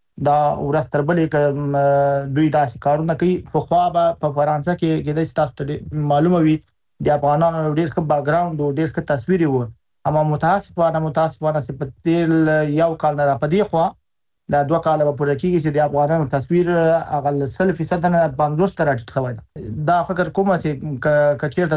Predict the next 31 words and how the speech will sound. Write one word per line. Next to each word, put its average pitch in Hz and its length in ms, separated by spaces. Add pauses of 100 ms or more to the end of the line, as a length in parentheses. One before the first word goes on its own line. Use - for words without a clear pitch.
دا، 175 100 (720)
دا 170 100 (260)
کارونه 160 380
دوی 160 160
دوام 180 400
وکړي، 202 280 (540)
ډېر 175 460 (140)
زر 196 160
به 175 500
فرانسه 156 460
هم 165 200
ورته 165 300
اقدام 151 320
وکړي، 147 260
ځکه 156 160
دلته 156 280
دغه 147 220
د 135 220
چارواکو 151 460
خبرې 156 300
چې 156 120
موږ 147 120
اورو، 147 360
دغه 135 220
د 135 160
چارواکو 147 420 (560)
نظریې 143 440
چې 160 100
موږ 151 100 (180)
ګورو، 170 300 (240)
م، 147 240